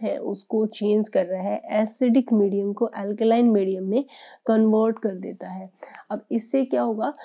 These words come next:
कि जो पैंक्रियाटिक और इंटेस्टाइनल जूस होते हैं इस अल्कलाइन मीडियम पे क्या कर पाएंगे, एक तो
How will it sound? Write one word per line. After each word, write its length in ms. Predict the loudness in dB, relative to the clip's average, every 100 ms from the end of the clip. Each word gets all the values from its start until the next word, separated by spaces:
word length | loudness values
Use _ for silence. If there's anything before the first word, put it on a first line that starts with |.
| -20 _
कि 80 | 2
जो 140 | 4
पैंक्रियाटिक 880 | 2 2 2 2 2 0 0 -2 0
और 120 | 2
इंटेस्टाइनल 840 | 2 2 4 4 4 2 2 4 4
जूस 380 | 4 0 0 0
होते 240 | -2 -4
हैं 80 | -4
इस 160 | -6 -4
अल्कलाइन 580 | -2 -2 2 2 4 4
मीडियम 520 | 4 4 4 2 0
पे 220 | 0 -4 -4 _ -20 _
क्या 140 | -4 -2
कर 180 | -4
पाएंगे, 460 | -4 -6 -6 -4 -4 -8 _ _ _ -10
एक 240 | -8 -8 -12 -4
तो 180 | -2